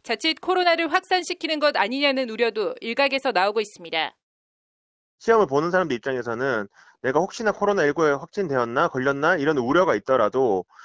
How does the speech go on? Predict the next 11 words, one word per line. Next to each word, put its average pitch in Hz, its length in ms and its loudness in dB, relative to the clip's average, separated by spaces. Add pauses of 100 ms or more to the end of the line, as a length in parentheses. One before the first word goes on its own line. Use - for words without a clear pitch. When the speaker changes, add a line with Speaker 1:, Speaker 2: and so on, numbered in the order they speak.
(160)
Speaker 2:
사실 147 520 0
이번이 156 440 0
기회가 160 320 2
아니면 135 320 0
만약에 123 280 0
변호사 135 300 0
영영 135 240 0
될 131 140 2
수가 131 180 -2
없다고 127 320 0
하면 113 640 0